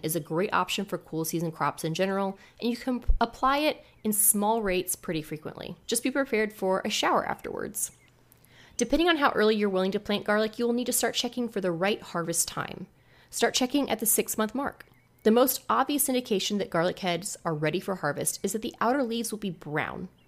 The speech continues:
At that point, don't waste too much time to harvest. Start by just harvesting the heads with brown leaves. If a head doesn't pull up, give it another week.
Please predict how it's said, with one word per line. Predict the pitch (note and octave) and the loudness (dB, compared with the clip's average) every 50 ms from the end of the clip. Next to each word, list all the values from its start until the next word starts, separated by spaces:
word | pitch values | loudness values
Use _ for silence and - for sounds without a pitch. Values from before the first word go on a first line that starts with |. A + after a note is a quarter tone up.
| _ _ _ _ _ _ _ | _ _ _ _ _ _ _
At | - G#3 G#3 - | 2 2 4 6
that | A3 A3+ - - | 6 6 4 4
point, | - - A#3 C4+ D4+ D#4 - - | 0 -2 -2 0 -2 -4 -4 -2
don't | - A3+ A#3+ - | -2 0 0 2
waste | B3+ C4+ - - | 0 0 0 0
too | - B3+ | 0 -2
much | A#3+ - - - | -2 -2 -2 -2
time | - G#3+ G#3 A3+ A#3 | -2 -2 -2 0 -2
to | A3+ | -2
harvest. | G3+ F#3 - - - - - - - - - _ _ _ | 0 0 0 -2 -2 -4 -4 -4 -4 -6 -10 _ _ _
Start | - - - G#3 G#3 - | -4 -2 0 0 2 2
by | G#3 G#3 | 2 2
just | G#3+ G#3 - - - G#3+ C4+ - - - | 2 0 0 2 2 4 4 4 2 4
harvesting | B3 A3+ G#3+ A3+ A#3 - A3+ A3+ | 4 2 2 2 0 0 0 0
the | A3 | 0
heads | G#3 G#3 G3 F#3+ | 0 0 0 0
with | - G#3+ - | -2 -6 -6
brown | - D3+ D3+ E3 F3 D#3+ | -4 -2 -2 -2 -2 -4
leaves. | C#3 - - - - - - - - - _ _ - | -6 -8 -10 -8 -6 -6 -6 -6 -10 -18 _ _ -4
If | A3 A3 | -2 -2
a | A3+ | 0
head | A3+ A#3+ A#3+ G#3 G#3 - | 2 2 2 2 0 0
doesn't | F#3 F#3 F#3+ - A#3+ - | 2 2 4 2 2 0
pull | - - A3 A3 | -2 -2 0 2
up, | A#3 A#3+ A#3+ - - - G#3 | 4 4 2 2 -2 -10 -4
give | - D4+ D#4+ | 0 2 2
it | F4+ F#4 | 2 2
another | E4 D4 C4 C4 B3+ | 2 2 0 0 0
week. | A3 - - - - - - | 0 -2 -4 -8 -10 -12 -20